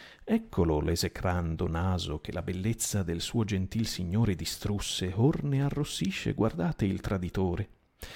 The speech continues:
Ecco, ecco, ha un po' di presso ciò che detti mi avreste se qualche po' di spirito e di lettere aveste, ma di spirito voi, miserrimo furfante, mai non ne aveste un'oncia e di letture, e di lettere tante quante occorrono a fare la parola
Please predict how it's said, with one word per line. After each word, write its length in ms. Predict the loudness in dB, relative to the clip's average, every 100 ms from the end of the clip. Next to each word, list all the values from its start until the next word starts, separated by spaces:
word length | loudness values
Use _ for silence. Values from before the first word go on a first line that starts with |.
| -16 -20 -4
Ecco, 320 | -2 2 2
ecco, 380 | 2 0 -6 -6 -10
ha 100 | -2
un 260 | 0 0 0
po' 180 | 2 2
di 120 | 2
presso 600 | 2 0 0 -4 -4 -4
ciò 300 | -2 -2 -2
che 180 | -2 -4
detti 360 | -2 -4 -2 -2
mi 160 | 0
avreste 500 | 0 0 0 -2 -4
se 240 | -2 -4 -4
qualche 380 | -4 -4 -6
po' 280 | -4 0 0
di 100 | 0 -2
spirito 540 | -2 -2 -2 -4 -4
e 100 | -4
di 120 | -2
lettere 520 | -2 -4 -4 -4 -4
aveste, 520 | -4 -2 -2 -4 -4 -4 -6 -10 0
ma 180 | 2 4
di 120 | 2
spirito 500 | 0 2 2 2 0
voi, 320 | 2 4 4
miserrimo 640 | 2 0 0 -2 -4 -6
furfante, 640 | -2 0 0 0 0 0 0
mai 420 | 2 4 4 4
non 220 | 4 4
ne 120 | 4 4
aveste 360 | 2 0 2
un'oncia 580 | 2 2 0 -2 -2 0
e 140 | 0
di 140 | 2 2
letture, 640 | 2 0 2 2 0 0
e 100 | 2
di 120 | 4 6
lettere 500 | 4 2 -2 -2 0
tante 560 | 0 2 0 -2 -6
quante 480 | -2 0 2 0 -2
occorrono 680 | -2 2 4 4 2 -4 -6
a 60 | -4
fare 280 | -2 0 0
la 120 | -2
parola 420 | 0 4 4 2